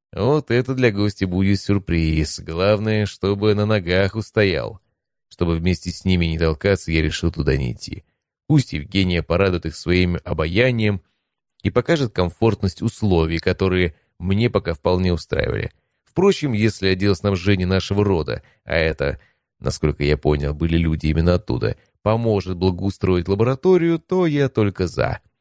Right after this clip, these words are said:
Да, конечно, с помощью нейроинтерфейса можно было вытащить информацию по нашим гостям, но я предпочитал оставаться в неведении и делать собственные выводы.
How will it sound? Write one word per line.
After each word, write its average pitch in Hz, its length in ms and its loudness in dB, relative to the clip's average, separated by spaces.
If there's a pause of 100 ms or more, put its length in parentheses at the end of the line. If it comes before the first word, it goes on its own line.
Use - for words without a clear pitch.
(300)
Да, 170 300 2
конечно, 143 420 -2
с - 60 -12
помощью 117 440 0
нейроинтерфейса 104 840 0
можно 90 300 0
было 95 220 2
вытащить 98 440 0
информацию 90 720 0
по 82 320 0 (300)
нашим 92 440 0
гостям, 95 580 0
но 71 220 -6
я 98 200 2
предпочитал 90 600 0
оставаться 87 540 0
в 82 80 -6
неведении 95 560 0 (340)
и 92 80 -6
делать 120 300 0
собственные 85 540 0
выводы. 53 440 -8